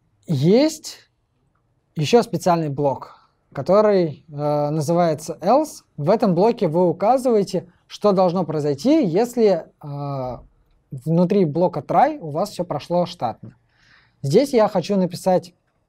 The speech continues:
э, сообщение «Don't worry, be happy», если всё прошло ок, и, э, оно выводится только в первом случае. Во втором случае оно в-, не выводится, потому что у нас срабатывает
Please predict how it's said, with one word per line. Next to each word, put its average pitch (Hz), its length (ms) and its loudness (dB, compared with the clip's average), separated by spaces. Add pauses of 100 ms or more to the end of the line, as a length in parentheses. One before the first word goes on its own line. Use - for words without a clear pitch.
(240)
э, 143 160 -4
сообщение 160 680 0
«Don't 156 200 -4
worry, 170 240 2
be 151 200 -6
happy», 285 400 -2 (200)
если 180 220 -2
всё 202 160 -2
прошло 185 540 0
ок, 175 280 0 (380)
и, 220 560 4 (840)
э, 135 460 -6 (3250)
оно 180 380 4
выводится 185 500 0
только 185 260 -4
в - 60 -16
первом 123 300 -4
случае. 117 440 -18 (400)
Во 147 100 -6
втором 214 340 2
случае 220 380 2
оно 202 440 2
в-, 175 320 -6
не 160 200 -2
выводится, 226 560 2
потому 156 320 -6
что 180 140 -10
у 147 40 -4
нас 170 180 -6
срабатывает 156 720 -2